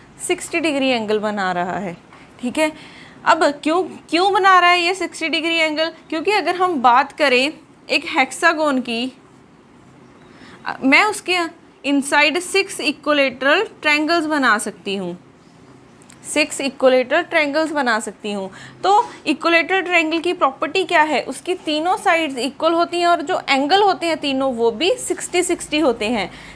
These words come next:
तो ये वाली एक triangle ही है, ये यहाँ पे, तो अगर इसके एंगल सभी क्या होंगे? सिक्सटी सिक्सटी होंगे। इस वाली के भी क्या होंगे? सभी angles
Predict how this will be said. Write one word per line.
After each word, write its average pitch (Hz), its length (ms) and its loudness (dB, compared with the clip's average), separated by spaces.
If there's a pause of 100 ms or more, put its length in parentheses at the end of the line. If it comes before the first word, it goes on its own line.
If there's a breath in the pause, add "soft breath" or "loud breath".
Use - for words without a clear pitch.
(120 loud breath)
तो 359 280 6 (180 loud breath)
ये 311 180 2
वाली 381 300 4
एक 370 240 0
triangle 311 480 2
ही 370 120 4
है, 370 200 4 (680)
ये 269 120 -2
यहाँ 277 380 -2
पे, 277 120 -2 (260 loud breath)
तो 359 80 2
अगर 302 320 4
इसके 311 300 -2
एंगल 320 420 2
सभी 277 400 0
क्या 311 180 2
होंगे? 302 400 0
सिक्सटी 349 460 -6
सिक्सटी 294 380 -6
होंगे। 202 340 0 (360 loud breath)
इस 330 260 0
वाली 349 320 4
के 320 140 0
भी 330 160 -2
क्या 330 180 2
होंगे? 302 280 0
सभी 277 320 -4
angles 254 580 0